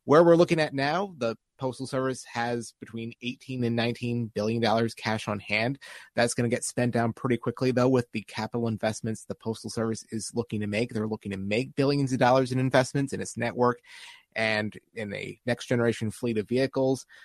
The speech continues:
And, you know, so far things are a little rocky for this year, driven in large part by inflation. The Postal Service, given the most recent numbers that we have on hand, they're looking at a four point seven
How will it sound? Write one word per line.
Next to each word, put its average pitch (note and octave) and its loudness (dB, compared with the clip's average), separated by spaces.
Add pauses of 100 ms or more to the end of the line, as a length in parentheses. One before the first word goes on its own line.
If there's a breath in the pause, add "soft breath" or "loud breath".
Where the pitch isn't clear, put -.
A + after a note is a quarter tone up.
(360 soft breath)
And, C3+ 2 (240)
you D3+ 0
know, C#3 4
so E3 6
far E3 8
things E3+ 2
are C#3+ 2
a C#3+ 4
little D3+ 4
rocky C#3 6
for C#3+ -4
this C3+ 2
year, C3 4
driven C3+ 2 (160)
in C3+ 0
large B2 2
part B2+ 4
by A#2+ 0
inflation. A#2+ -2 (480 loud breath)
The A#2+ 2
Postal B2+ 0
Service, C3 2 (180)
given C3 4
the A#2 2
most B2 -2
recent D#3 4
numbers C3+ 4
that B2 -4
we A#2+ -2
have A#2+ 0
on A2+ 2
hand, C3 -2
they're B2+ 4
looking B2+ 0
at A#2+ 0
a A2+ 0
four C#3+ 2
point C#3 -6
seven A#2 -2